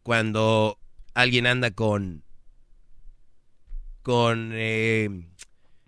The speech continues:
obviamente como, como por dinero con alguien, ¿no? Y veías estas muchachitas jóvenes, finitas, ¿no? Muy Barbies y, y esto. Y veías al señor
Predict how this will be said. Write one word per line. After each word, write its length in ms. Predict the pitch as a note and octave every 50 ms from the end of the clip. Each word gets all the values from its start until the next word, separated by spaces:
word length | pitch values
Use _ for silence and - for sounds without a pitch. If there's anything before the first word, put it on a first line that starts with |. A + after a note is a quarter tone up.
| _ - -
obviamente 460 | E3 E3 D#3 D3+ D3 C#3 C3 C#3+ A2
como, 360 | - B2+ A#2+ A#2 A#2 G#2+ G2 - _ _ _ _ _ _ _ _ _ _ _ _ _ _ _ _ _ _ _ _ _ _ _ _ -
como 240 | - D#3 C3+ A#2+ F2+
por 180 | C3+ C3 B2+
dinero 500 | B2 B2 B2 B2 C3 C3+ C3+ B2+ A2+ F#2
con 180 | D#2 G2 G#2 A2
alguien, 340 | A2 G#2+ F#2 F2 E2 D#2 F2
¿no? 180 | G2+ A#2 - - - - -
Y 100 | - C3
veías 240 | C#3 D3 D3 C3+ A#2+
estas 220 | C3+ B2+ C3+ B2+
muchachitas 640 | A#2 A2 G2 A2+ A2 F#2+ - B2+ B2 G2+ - A#2 F#2+
jóvenes, 640 | F2 A2+ A#2 A#2 A2+ A2+ A2 A2 A2 G#2+ G2+ - -
finitas, 1000 | - - E3 D#3 C#3+ C3+ B2 G#2 - - B2 A#2+ A#2 A2+ G#2 - - - - - - - -
¿no? 280 | A2 A#2 A#2 A#2 G#2+ - - - - - - - - - - _ - -
Muy 600 | - B2+ B2+ B2+ B2 A#2+ A#2+ A#2+ A#2 A2+ A2 G#2+
Barbies 880 | F#2+ A#2 B2 B2+ B2+ B2+ A#2+ A#2 A2+ A#2 A#2 A#2 A2+ G#2+ F#2+ - - - -
y, 400 | A2+ A2 A2 G#2+ G#2 G2 G2 F#2
y 200 | G#2 A2 A2 B2
esto. 380 | B2 A2 F#2 D#2+ G2 A#2 B2 A#2 _ _ _ _ _ _ _ _ _ _ _ _ _ _ _ _ _ _ _ _ _ _ _ _
Y 80 | - B2+
veías 240 | C3+ E3 F#3 D#3
al 140 | C3+ C3 A2
señor 520 | G2+ A2 G#2 A#2 B2 A2+ G2 E2 C2+ A1+